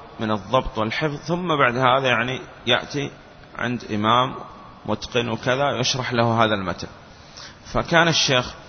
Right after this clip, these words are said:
في درس ال-، الزاد يقدم الحفاظ للزاد، واللي لا يحفظ الزاد يؤخرهم. فاعترض الطلاب على الشيخ بن عثيمين وأرسلوا له رسالة، لأنه ما يستطيع أن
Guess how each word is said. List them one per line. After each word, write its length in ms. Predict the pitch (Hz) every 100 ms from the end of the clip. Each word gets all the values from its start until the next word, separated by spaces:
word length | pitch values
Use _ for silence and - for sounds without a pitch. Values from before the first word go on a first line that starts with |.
| - - - -
في 180 | 120 110
درس 380 | 127 120 -
ال-، 220 | 117 104 85
الزاد 680 | 65 50 107 107 123 117 - - - - - - -
يقدم 580 | 104 - 143 - 143 147 - -
الحفاظ 540 | 113 - 127 - 123
للزاد، 400 | 113 110 - 92 76 - - - -
واللي 180 | 110 123
لا 140 | 135
يحفظ 300 | 139 - 135
الزاد 380 | 127 120 165 151
يؤخرهم. 500 | 117 120 - 95 101 - - - - -
فاعترض 500 | - 104 - 175 151
الطلاب 640 | 139 - 120 113 107 107
على 140 | - 107
الشيخ 240 | 110 127
بن 160 | 110 110
عثيمين 480 | 104 110 107 120 127
وأرسلوا 460 | 104 135 131 117
له 240 | 117 120 113
رسالة، 460 | 113 - 92 90 -
لأنه 160 | 104 104
ما 100 | 127
يستطيع 520 | 131 - 127 117 101
أن 120 | 101